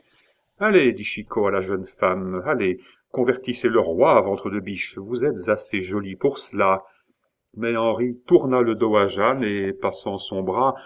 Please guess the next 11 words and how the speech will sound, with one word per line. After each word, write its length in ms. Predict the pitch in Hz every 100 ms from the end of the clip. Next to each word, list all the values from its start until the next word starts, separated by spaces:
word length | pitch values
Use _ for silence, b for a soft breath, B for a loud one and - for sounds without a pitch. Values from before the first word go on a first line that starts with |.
| B _
autour 420 | 123 123 - 139
du 140 | 120 113
cou 240 | - 190
de 120 | 131
Saint-Luc, 560 | 113 - 101 92 143 _
entra 580 | 107 113 120 110 107 123
avec 300 | 110 104 -
lui 300 | 87 110 131
dans 220 | 110 98
ses 220 | 92 107
appartements. « 800 | 90 90 95 - 95 92 - -